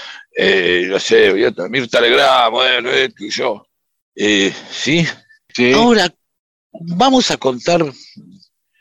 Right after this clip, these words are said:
Speaker 1: sí, porque he tenido hace poco el testimonio de uno, del Negro Centurión, uno de los integrantes de la mesa de los galanes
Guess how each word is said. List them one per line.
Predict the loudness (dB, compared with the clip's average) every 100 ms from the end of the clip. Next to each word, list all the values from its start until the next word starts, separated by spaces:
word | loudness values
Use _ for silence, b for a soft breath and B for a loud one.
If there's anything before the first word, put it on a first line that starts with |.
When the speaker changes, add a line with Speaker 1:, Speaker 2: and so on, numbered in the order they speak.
| _ _
Speaker 1:
sí, | -10 -8 -6
porque | -4 2 2
he |
tenido | 0 -4 -2
hace | -2 -2
poco | -4 -2 0
el | -2 -2
testimonio | -4 -4 -4 0 2 2 2
de | 4 4
uno, | 4 4 4 2
del | -2 -6 -2
Negro | 0 0
Centurión, | -2 -4 -4 0 0 0 -6 _ _ B B B B -6
uno | 0 2
de | 2 2
los | 0 -4
integrantes | -6 -2 0 0 0
de | 2
la | 2
mesa | -2 -2 -2
de | 2
los | 2
galanes | 2 2 2 2 0 -6 -8 -20